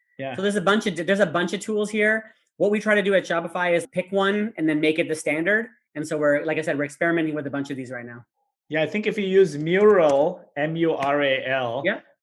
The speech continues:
Speaker 1: I'll try to get you guys a discount, M U R A L dot co, because, uh, they have the same lead investor as us. <laughs>
Speaker 2: Oh, nice. Yeah, and so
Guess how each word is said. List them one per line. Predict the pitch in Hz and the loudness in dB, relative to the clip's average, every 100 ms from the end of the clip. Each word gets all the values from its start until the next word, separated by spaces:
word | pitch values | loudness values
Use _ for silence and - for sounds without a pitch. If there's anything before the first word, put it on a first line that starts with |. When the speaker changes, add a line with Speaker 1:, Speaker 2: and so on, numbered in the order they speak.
| - | -2
Speaker 1:
I'll | 139 | -2
try | 143 180 175 | 0 2 2
to | 175 | 2
get | 143 147 151 | 0 -2 -4
you | 160 | -4
guys | 147 139 135 | 0 0 0
a | 131 | -4
discount, | 127 135 - 123 117 | -6 -8 -6 -6 -6
M | 139 160 | -6 -4
U | 156 | -2
R | 147 139 139 | 0 2 2
A | 135 131 | 2 0
L | 135 123 | 0 -2
dot | 131 123 - | -4 -4 -4
co, | 135 160 | 0 0
because, | 160 131 135 131 117 | -2 -4 -2 -2 -2
uh, | 127 123 120 120 | -2 -2 -4 -6
they | 123 | -4
have | 135 131 | -4 -4
the | |
same | 123 139 127 | -6 -6 -6
lead | 135 135 | -6 -6
investor | 127 113 - 131 | -6 -8 -8 -6
as | 113 117 | -6 -6
us. | 117 - - 165 | -8 -8 -8 -6
<laughs> | - | 0
Speaker 2:
Oh, | 226 185 | 2 4
nice. | 285 190 - - - - 165 - - | 4 2 -2 -14 -20 -4 -4 0 4
Yeah, | 220 175 | 6 6
and | 214 | 6
so | 226 214 | 8 6